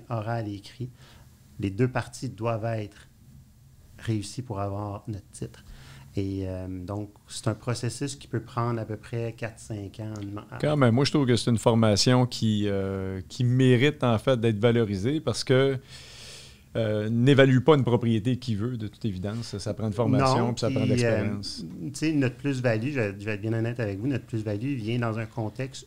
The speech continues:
Speaker 1: où, euh, le marché est dur à évaluer. C'est comme on a dit tantôt, si ton
Speaker 2: Ouais,
Speaker 1: voisin
Speaker 2: c'est
Speaker 1: vient
Speaker 2: vrai.
Speaker 1: de se vendre à quatre cent mille, puis toi, t'es pareil,
Speaker 2: Ouais.
Speaker 1: la force, c'est que tu dois valoir autour de quatre cent mille,
Speaker 2: Ben oui, c'est ça,
Speaker 1: tu sais.
Speaker 2: c'est ça.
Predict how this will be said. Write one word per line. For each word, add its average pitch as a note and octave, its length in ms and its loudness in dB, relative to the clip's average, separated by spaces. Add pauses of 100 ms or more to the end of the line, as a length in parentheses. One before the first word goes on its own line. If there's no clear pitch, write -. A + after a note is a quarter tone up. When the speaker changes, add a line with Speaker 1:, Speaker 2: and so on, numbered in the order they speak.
(120)
Speaker 1:
où, B2+ 200 -2 (400)
euh, G2 200 -2
le G2+ 100 -4
marché G#2 400 -6
est G#2+ 40 -4
dur A2 260 -4
à G#2+ 100 -4
évaluer. G2+ 440 -10 (200)
C'est - 280 -20
comme G#2+ 140 0
on G#2 220 -4
a G#2 60 -6
dit G2 100 -12
tantôt, B2 340 -6
si - 280 -12
ton A2+ 140 -6
Speaker 2:
Ouais, G2+ 60 -6
Speaker 1:
voisin G#2+ 260 -2
Speaker 2:
c'est C3 60 2
Speaker 1:
vient B2+ 160 -2
Speaker 2:
vrai. A#2 100 -6
Speaker 1:
de G#2 60 -8
se G#2 40 -10
vendre B2 380 -2 (160)
à G#2 80 -8
quatre A2 220 -6
cent G#2+ 180 -4
mille, C3+ 340 -4 (800)
puis - 100 -18
toi, - 120 -2
t'es A2 100 -6
pareil, A#2+ 520 -6 (580)
Speaker 2:
Ouais. F#2+ 160 -4 (1500)
Speaker 1:
la G#2 140 -2
force, B2+ 260 -2
c'est A2+ 120 -6
que A2 220 -2 (380)
tu - 120 -10
dois A#2+ 180 2
valoir C3 380 6
autour B2+ 280 0
de A#2+ 60 2
quatre A#2+ 240 -6
cent C#3 80 2
mille, D#3+ 100 8
Speaker 2:
Ben F3 60 8
oui, E3+ 80 8
c'est D#3+ 140 6
ça, F#3 220 6
Speaker 1:
tu E3 60 4
sais. D3+ 140 4
Speaker 2:
c'est - 0 -
ça. F3+ 260 4